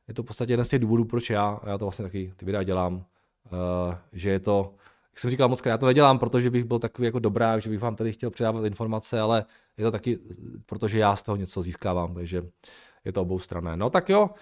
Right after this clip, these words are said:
eh, ještě zítra bude video a pak si dáme pauzu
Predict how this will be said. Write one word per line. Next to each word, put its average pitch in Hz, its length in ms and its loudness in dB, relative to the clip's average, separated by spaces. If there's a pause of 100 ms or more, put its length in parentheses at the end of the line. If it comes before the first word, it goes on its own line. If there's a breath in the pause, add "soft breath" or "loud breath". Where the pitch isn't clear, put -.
(280 loud breath)
eh, 110 360 4
ještě 131 180 2
zítra 180 240 6
bude 190 180 8
video 175 480 8 (540)
a 123 320 4
pak 120 220 -2
si 135 100 0
dáme 110 180 4
pauzu 85 420 -4